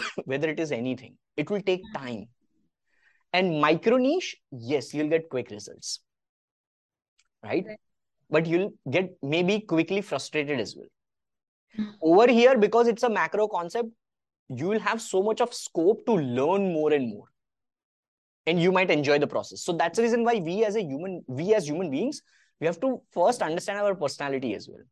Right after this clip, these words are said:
Speaker 1: That is the reason why for a lot of people, micro niche would work. And for a lot of people like probably us, the macro niche would work.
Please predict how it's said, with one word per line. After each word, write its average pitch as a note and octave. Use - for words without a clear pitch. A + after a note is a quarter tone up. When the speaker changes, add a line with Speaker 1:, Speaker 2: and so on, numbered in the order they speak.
Speaker 1:
That D#3+
is A3
the B3
reason A#3
why A3
for G#3+
a F#3+
lot E3+
of F#3+
people, G3
micro E3+
niche A#3
would G#3+
work. A3
And E3+
for F#3
a F3
lot D#3+
of F3
people F3
like F3
probably E3
us, F#3
the C#3+
macro C3+
niche C3
would F#2+
work. -